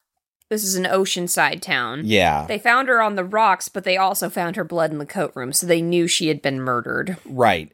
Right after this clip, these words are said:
Speaker 2: and this is where Frankie kind of figures out that the class ring is the important thing.
Speaker 1: But it's too late, because the brother found it and took it.
Speaker 2: Yep. So Gino, his brother that picks on him, uh, found it.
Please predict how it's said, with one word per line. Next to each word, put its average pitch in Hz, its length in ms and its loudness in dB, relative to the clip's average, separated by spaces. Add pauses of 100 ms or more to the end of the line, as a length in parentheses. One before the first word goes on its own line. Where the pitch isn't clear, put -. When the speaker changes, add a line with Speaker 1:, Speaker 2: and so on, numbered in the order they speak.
Speaker 2:
and 110 180 0
this 139 200 0
is 143 160 0
where 113 460 6
Frankie 123 580 -2
kind 120 260 -2
of 107 80 -8 (400)
figures 113 680 -2
out 104 260 4
that 98 100 -8
the 98 80 -12
class 98 400 0
ring 90 180 -2
is 82 140 -8
the 85 100 -8
important 76 480 -10
thing. - 280 -18 (880)
Speaker 1:
But 208 100 6
it's 202 180 0
too 302 160 0
late, 339 360 2
because 285 240 -4
the 220 80 0
brother 262 340 2
found 180 380 2
it 110 180 -4
and 175 120 -6
took 185 200 -2
it. 117 180 -6 (380)
Speaker 2:
Yep. 170 480 0 (400)
So - 160 0
Gino, 139 480 4
his 110 160 -4
brother 104 420 2
that 107 200 0
picks - 260 0
on 82 180 -4
him, 82 220 -10 (420)
uh, 92 280 0
found 104 380 0
it. 82 200 -6